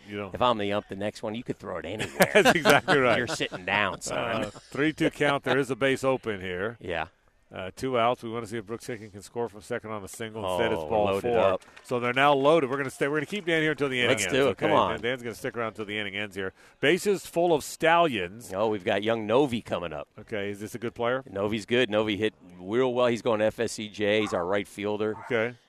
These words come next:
Speaker 2: And, uh, he's got good power.
Speaker 1: Providence
Speaker 2: He's a
Speaker 1: has good. These are two good teams
Speaker 2: Oh,
Speaker 1: now.
Speaker 2: yeah.
Speaker 1: These, these are two good teams.
Speaker 2: Yeah,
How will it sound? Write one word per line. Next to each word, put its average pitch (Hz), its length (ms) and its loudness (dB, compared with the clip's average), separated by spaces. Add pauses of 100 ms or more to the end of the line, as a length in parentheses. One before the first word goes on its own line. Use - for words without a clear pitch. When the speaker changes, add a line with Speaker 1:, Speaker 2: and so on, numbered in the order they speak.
(160)
Speaker 2:
And, 90 300 -6
uh, 85 220 2
he's 85 100 -4
got 92 180 -6
good - 200 -18
power. 90 340 2
Speaker 1:
Providence 202 220 6
Speaker 2:
He's - 20 -2
a 202 60 4
Speaker 1:
has 165 100 0
good. 151 160 -2
These 196 200 -2
are 262 40 -2
two 208 140 -4
good 175 180 0
teams 151 260 -6
Speaker 2:
Oh, 110 180 2
Speaker 1:
now. 98 60 2
Speaker 2:
yeah. 98 240 0 (140)
Speaker 1:
These, 135 220 -4
these 139 200 -6
are 135 60 -12
two 143 160 -10
good 120 180 -10
teams. - 140 -6
Speaker 2:
Yeah, 98 200 0